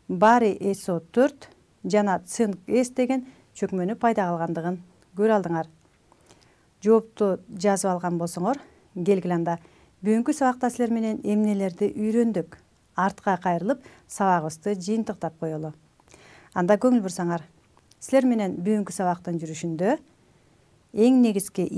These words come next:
эки түшүнүк менен тааныштык. Кайталанма реакциялар жана кайталанбоочу реакциялар.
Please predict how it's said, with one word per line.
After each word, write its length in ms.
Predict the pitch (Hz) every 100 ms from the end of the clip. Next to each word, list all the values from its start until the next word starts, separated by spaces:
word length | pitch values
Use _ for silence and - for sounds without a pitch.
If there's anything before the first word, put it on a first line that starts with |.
| 214
эки 180 | 208 202
түшүнүк 400 | - 185 170 175
менен 220 | 165 156
тааныштык. 560 | 185 214 233 - 311 - - - - -
Кайталанма 720 | 220 233 233 190 170 175 202
реакциялар 560 | 226 240 - 254 269 262 - _ _ _ _ 180
жана 420 | 180 180 208 269 - _ _ -
кайталанбоочу 960 | 220 226 233 233 233 226 240 233 277 247
реакциялар. 580 | 202 175 - 160 156